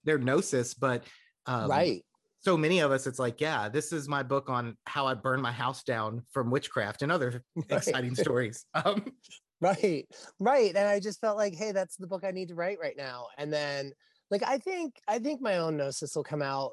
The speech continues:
Speaker 2: I, I mean, like, honestly, how I experience my witchcraft and my gnosis and everything, that's, that's kind of where I wanna go, um, with, you know, the third or the fourth or fifth or twentieth book.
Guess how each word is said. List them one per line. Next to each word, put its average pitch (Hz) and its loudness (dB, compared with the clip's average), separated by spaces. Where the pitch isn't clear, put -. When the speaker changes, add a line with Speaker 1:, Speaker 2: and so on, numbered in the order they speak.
Speaker 2:
I, 156 0
I 175 0
mean, 190 2
like, 190 2
honestly, 190 2
how 185 4
I 175 2
experience 175 -2
my 156 -2
witchcraft 156 -2
and 151 -4
my 151 -4
gnosis 147 -4
and 143 -2
everything, 151 -2
that's, 143 -2
that's 170 2
kind 190 2
of 180 2
where 175 6
I 160 4
wanna 151 -2
go, 147 0
um, 151 -2
with, 151 -2
you 185 0
know, 156 2
the 156 -6
third 151 0
or 139 0
the 131 -8
fourth 135 0
or 135 0
fifth 156 0
or 151 4
twentieth 147 -2
book. 107 -2